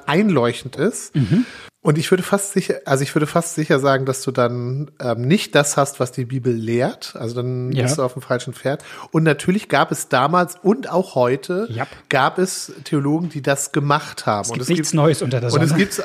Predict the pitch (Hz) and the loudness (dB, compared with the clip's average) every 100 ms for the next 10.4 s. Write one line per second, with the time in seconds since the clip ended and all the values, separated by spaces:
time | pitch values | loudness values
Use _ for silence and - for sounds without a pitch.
0 | 160 143 190 156 - 143 147 180 160 139 | -2 -2 2 0 2 0 2 2 2 2
1 | 135 139 160 160 156 151 151 156 - - | 2 2 2 0 -2 -4 -6 -8 -14 -20
2 | - _ - - 214 208 - 160 143 - | -20 _ -6 2 2 2 0 0 0 -4
3 | - 147 131 123 156 139 113 165 202 190 | -4 -2 -2 -4 -4 -4 0 2 4 4
4 | 185 196 - - 160 - 156 127 135 113 | 4 0 -8 -8 -8 -4 -2 0 -2 -4
5 | - 131 120 120 120 131 113 110 - 120 | -2 0 0 -4 -8 -8 -10 -8 0 0
6 | - 113 - 110 - 269 240 220 233 233 | 0 -8 -10 -8 -2 2 6 6 4 2
7 | - - 147 151 156 - - - 143 147 | -2 -2 0 2 0 -8 -16 -2 0 2
8 | 143 - 151 147 143 165 - 156 170 143 | 2 2 4 2 2 -2 0 0 0 -2
9 | - - 156 - 185 170 165 160 247 196 | -8 -8 -4 -4 -4 -4 2 2 2 -2
10 | 165 175 196 | 2 2 2